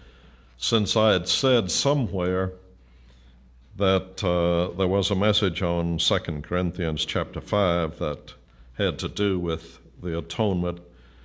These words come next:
and that I had, uh, thought possibly of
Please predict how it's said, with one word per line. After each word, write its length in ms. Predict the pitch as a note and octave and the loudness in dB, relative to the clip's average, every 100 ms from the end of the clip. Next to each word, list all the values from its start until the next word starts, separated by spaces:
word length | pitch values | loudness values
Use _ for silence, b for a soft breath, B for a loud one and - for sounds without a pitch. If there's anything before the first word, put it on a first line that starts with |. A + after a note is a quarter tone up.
| b b - | b b -12
and 220 | - E2+ | -6 -4
that 120 | E2 | 0
I 220 | F2+ F#2+ F#2 | 2 2 2
had, 460 | F#2+ F2 D#2 D2 E2+ | 0 0 -2 -6 -8
uh, 140 | D#2+ - | -8 -10
thought 560 | - A#2+ G2+ G2 - - | -2 2 4 2 -2 -2
possibly 600 | G#2 F#2 F#2 D#2 E2+ E2 | -2 0 -4 -4 -4 -4
of 560 | D#2+ D2 - - - | -4 -6 -12 -18 -20